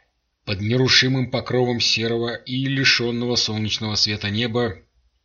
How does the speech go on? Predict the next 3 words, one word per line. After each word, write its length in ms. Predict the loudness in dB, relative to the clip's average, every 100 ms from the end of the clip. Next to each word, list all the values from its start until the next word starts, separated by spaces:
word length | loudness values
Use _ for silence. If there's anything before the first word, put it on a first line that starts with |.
| _ -12
бесконечной 920 | -4 0 0 0 0 2 4 4 4
чередой 540 | 4 2 2 2 2
тянулись 580 | 2 2 2 2 2 2